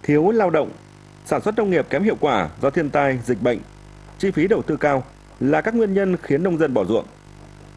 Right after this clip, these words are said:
Năm hai nghìn không trăm mười ba, toàn tỉnh có đến gần một nghìn hai trăm bảy mươi ha ruộng bị bỏ hoang, trong đó có gần một nghìn hai trăm ha của vụ hè thu. Theo thống kê của ngành nông nghiệp,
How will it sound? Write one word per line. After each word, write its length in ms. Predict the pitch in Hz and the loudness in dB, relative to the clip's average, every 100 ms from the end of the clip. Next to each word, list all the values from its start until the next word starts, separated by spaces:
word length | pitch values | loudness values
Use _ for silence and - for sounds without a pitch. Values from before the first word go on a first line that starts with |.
| - - - - | -20 -20 -12 -4
Năm 180 | 151 | -2
hai 120 | 156 147 | 0 0
nghìn 200 | 131 110 | 0 -2
không 160 | 151 | -2
trăm 100 | 151 | -2
mười 100 | 123 | 0
ba, 220 | 123 127 117 - - | 2 0 -2 -12 -2
toàn 160 | 156 143 | -2 0
tỉnh 220 | 165 107 | 0 0
có 100 | 147 | 0
đến 200 | 156 196 | 0 0
gần 260 | 165 143 143 | 0 0 0
một 120 | 139 | 0
nghìn 160 | 156 143 | 0 -2
hai 160 | 190 | -2
trăm 260 | 185 196 175 | -2 -2 0
bảy 140 | 147 | 0
mươi 120 | 101 196 190 | 0 -2 0
ha 140 | 165 | -2
ruộng 220 | 135 131 | 0 -2
bị 80 | 117 | 0
bỏ 140 | 110 90 | -2 0
hoang, 240 | 143 131 110 - - | 0 -2 -4 -16 -12
trong 140 | - 180 | -4 -2
đó 100 | 143 | 0
có 120 | 202 | -2
gần 300 | 170 151 127 | -2 -2 0
một 140 | 131 | 0
nghìn 180 | 127 139 | 0 -2
hai 180 | 123 185 | -2 -4
trăm 160 | 185 170 190 | -2 -4 -2
ha 200 | 175 160 151 | 0 0 -2
của 120 | 113 | -2
vụ 140 | 139 | -2
hè 120 | 110 104 | -2 0
thu. 240 | 127 123 - - - - - - - - - - - | 0 -2 -6 -20 -20 -20 -20 -20 -20 -20 -20 -20 -6
Theo 120 | 147 | -2
thống 140 | 139 139 | -2 0
kê 240 | 175 160 | 0 0
của 120 | 131 | 0
ngành 180 | 113 117 | 0 0
nông 120 | 151 | 0
nghiệp, 180 | 160 135 | 0 0